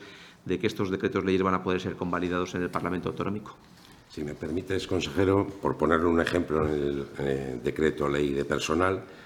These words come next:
Speaker 2: la creación de los cuerpos y escalas necesariamente debe hacerse por ley.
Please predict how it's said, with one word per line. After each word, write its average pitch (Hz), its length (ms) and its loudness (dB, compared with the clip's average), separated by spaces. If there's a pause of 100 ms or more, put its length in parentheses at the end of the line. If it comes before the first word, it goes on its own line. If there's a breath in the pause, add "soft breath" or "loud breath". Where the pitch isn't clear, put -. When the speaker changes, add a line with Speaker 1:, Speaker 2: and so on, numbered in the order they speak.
(140)
Speaker 2:
la 67 160 -2
creación 78 460 0
de 80 80 2
los 76 200 0
cuerpos 76 440 -4
y 78 40 0
escalas 95 460 0
necesariamente 76 800 0
debe 71 200 2
hacerse 65 360 -4
por - 240 -4
ley. 90 140 2